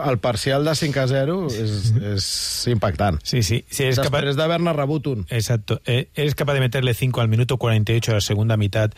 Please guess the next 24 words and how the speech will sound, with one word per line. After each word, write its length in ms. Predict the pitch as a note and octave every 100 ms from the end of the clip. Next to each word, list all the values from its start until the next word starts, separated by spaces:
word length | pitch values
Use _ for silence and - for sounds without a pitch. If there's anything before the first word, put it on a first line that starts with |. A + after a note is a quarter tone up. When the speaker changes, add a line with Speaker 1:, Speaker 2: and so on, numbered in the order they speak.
| - - - - -
Speaker 2:
con 280 | D3+ C#3 C3
los 240 | C3+ C3+
mismos 500 | D3 F#3 D#3+ C3+ A2+
jugadores 380 | - A2+ A#2 A#2
que 100 | A2
la 60 |
pasada 280 | G2 G2 G#2+
temporada. 580 | G#2 F#2+ F#2 F#2+ A2 C#3+ - - -
No 120 | B2
había 180 | B2 A2+
aparecido 440 | G2+ G2+ F#2+ A2 G2+
todavía 280 | G#2+ G#2
Dani 240 | G2+ G#2 G2
Olmo, 320 | G#2 G#2+ C3
no 120 | G3
había 180 | A2 G#2+
Speaker 1:
Mm, 40 | F#2
Speaker 2:
aparecido, 300 | - A2+ A2+
Speaker 1:
es 60 | G#2+
verdad. 340 | G#2+ F2+ - - -
Speaker 2:
eh, 220 | - G#2+ G#2
ni 100 | G#2
Pau 220 | G2+ A#2
Víctor. 400 | A2 A2+ C#3+ D3+